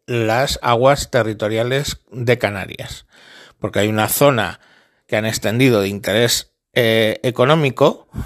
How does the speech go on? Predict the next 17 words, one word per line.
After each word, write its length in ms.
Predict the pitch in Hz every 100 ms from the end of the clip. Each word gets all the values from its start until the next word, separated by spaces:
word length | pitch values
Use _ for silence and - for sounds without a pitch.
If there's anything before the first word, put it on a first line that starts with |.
| -
los 800 | 127 117 113 110 101 104 107 - -
marroquíes 720 | 123 123 127 143 143 151 - -
que 140 | - 120
cogen 380 | 117 - 131 120
todos 280 | 117 117
los, 760 | 120 117 113 110 110 110 - - _ - - - - _
la 180 | - 117
zona 460 | - 127 127 135
de 260 | 127 120 104 -
un 200 | 127 113
campo 380 | 117 120 123
de 140 | 113 107
gas 320 | 117 127 -
que 160 | - 120
hay 280 | 117 - _
ahí 400 | - 104 107 - -
en, 680 | 107 104 98 98 98 104